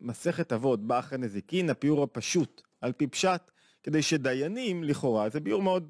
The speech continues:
פשטני, שדיינים, לכאורה, ידעו שדיין חייב להיות אדם מוסרי. אדם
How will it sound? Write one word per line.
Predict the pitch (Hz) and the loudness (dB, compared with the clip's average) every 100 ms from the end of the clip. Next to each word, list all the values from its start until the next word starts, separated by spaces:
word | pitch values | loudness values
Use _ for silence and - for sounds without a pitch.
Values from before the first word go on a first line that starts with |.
| _ | _
פשטני, | 156 - 180 165 - - _ _ | -6 -2 0 0 -4 -20 _ _
שדיינים, | - 160 147 139 175 233 196 175 - _ _ | -4 0 2 2 2 0 -2 -4 -14 _ _
לכאורה, | 143 147 139 110 101 113 - | -2 2 2 2 0 -4 -2
ידעו | 147 160 214 185 - _ | 0 2 4 2 0 _
שדיין | - 156 127 131 160 175 | -2 2 2 2 2 0
חייב | 151 - 104 127 135 | -6 -4 0 2 0
להיות | 107 104 113 117 - | -4 0 2 0 -4
אדם | 101 107 104 - - | -4 -2 -2 -6 -8
מוסרי. | 113 - 113 92 - _ _ _ _ _ _ | -8 -4 -2 -2 -6 _ _ _ _ _ _
אדם | - 110 135 143 135 | -6 0 2 0 -2